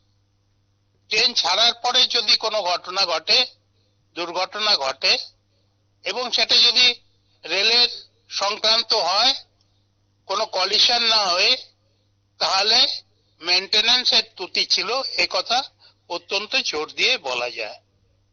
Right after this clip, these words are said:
আমি যে কথাটা বাজেটের দিন আপনাদের বলেছিলাম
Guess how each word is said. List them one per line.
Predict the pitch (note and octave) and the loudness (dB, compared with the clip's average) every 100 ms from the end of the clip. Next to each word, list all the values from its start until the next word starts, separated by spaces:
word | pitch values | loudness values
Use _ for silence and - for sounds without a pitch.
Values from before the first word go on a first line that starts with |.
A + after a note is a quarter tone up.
| _ _ _ _ _ _ _ _ | _ _ _ _ _ _ _ _
আমি | C#3 F#3+ | -4 -2
যে | A3 G#3 | 0 0
কথাটা | G#3+ G#3+ A3 A#3+ B3 C4 - _ _ _ _ _ _ _ _ | 0 -2 -2 0 2 0 -4 _ _ _ _ _ _ _ _
বাজেটের | D3+ E3 F#3 G#3 B3 G3+ | -2 0 0 0 -2 -2
দিন | A#3 A3 | -2 0
আপনাদের | G3+ - G3+ G3 E3+ | 0 0 0 0 -2
বলেছিলাম | F3+ F3 E3+ F3+ F#3+ A3+ | -2 -2 0 0 0 -2